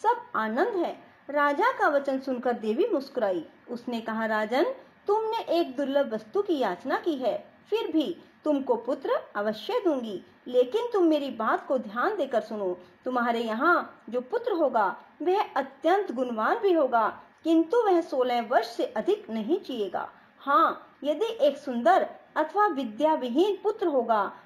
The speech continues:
तो वह बहुत समय तक जीवित रहेगा।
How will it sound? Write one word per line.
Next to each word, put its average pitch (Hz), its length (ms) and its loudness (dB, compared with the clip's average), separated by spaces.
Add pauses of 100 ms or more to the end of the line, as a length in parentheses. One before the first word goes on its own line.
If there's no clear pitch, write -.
(140)
तो 226 100 -2
वह 220 400 -2 (640)
बहुत 277 360 4
समय 262 320 0
तक 392 160 -2
जीवित 226 440 -2
रहेगा। 226 420 -4